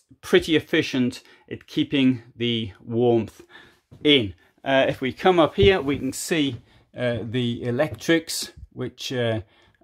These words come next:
uh, you can see you turn your twelve volt on and off from there, and, uh, so it's solar panel controller, uh, bat-, what the batteries are up to,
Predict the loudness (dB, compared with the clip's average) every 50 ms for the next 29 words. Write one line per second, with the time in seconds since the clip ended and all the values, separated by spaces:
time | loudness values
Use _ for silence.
0 | -14 -10 -8 -4 -4 -2 -2 -4 -6 -8 -10 -10 -10 -12 -8 -6 -6 -6 -6 -6
1 | -8 -8 -8 -8 -6 -4 -2 0 0 0 -2 -6 -6 -4 -2 0 0 -2 -2 -4
2 | -2 -2 -2 -4 -4 -6 -4 -4 -2 -2 0 0 0 0 0 -2 _ _ -10 -8
3 | -6 -4 -2 -2 -2 2 4 4 6 6 6 4 2 -2 -6 _ _ _ _ _
4 | _ _ _ _ -14 -10 -8 -6 -4 -4 -4 -6 -8 -10 -10 -8 -8 -6 -6 -6
5 | -6 -6 -6 -8 -6 -8 -8 -6 -4 -2 -2 0 0 -2 -4 -4 -2 0 0 2
6 | 0 -2 -4 -6 -6 -6 -6 -6 -6 -4 -2 0 0 2 2 0 0 -2 -4 _
7 | _ _ -20 -20 _ _ _ -10 -8 -8 -8 -6 -4 -4 -4 -4 -4 -6 -10 -10
8 | -10 -10 -8 -6 -6 -6 -6 -6 -6 -8 -6 -4 -4 -4 -2 -2 -4 -4 -6 -8
9 | -4 -2 0 0 -2